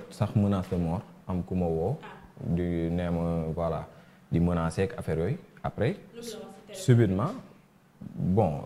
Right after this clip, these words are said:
Speaker 1: euh, ay menace de mort rek, je pense que menace de mort, ça, c'est clair. Et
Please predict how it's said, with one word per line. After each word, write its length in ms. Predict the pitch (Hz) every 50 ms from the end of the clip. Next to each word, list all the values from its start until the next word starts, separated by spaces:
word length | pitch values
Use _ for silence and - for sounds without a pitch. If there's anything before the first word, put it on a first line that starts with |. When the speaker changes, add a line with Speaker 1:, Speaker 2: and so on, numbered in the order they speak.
| 50
Speaker 1:
euh, 560 | - 73 71 73 78 78 76 80 80 80 80 - -
ay 120 | 135 165
menace 360 | 143 127 113 101 90 85 -
de 80 | - 87
mort 200 | 87 85 82 85
rek, 140 | - 160 135
je 100 | - -
pense 220 | - 95 90 -
que 60 | -
menace 300 | 92 92 92 90 87 87 -
de 40 |
mort, 280 | 85 85 82 82 80 82 87
ça, 160 | - - 82 78 65 71
c'est 160 | - - 82
clair. 260 | - - 76 80 120 - - - - - - - - - - -
Et 600 | 82 82 85 85 85 85 85 85 82 82 80 -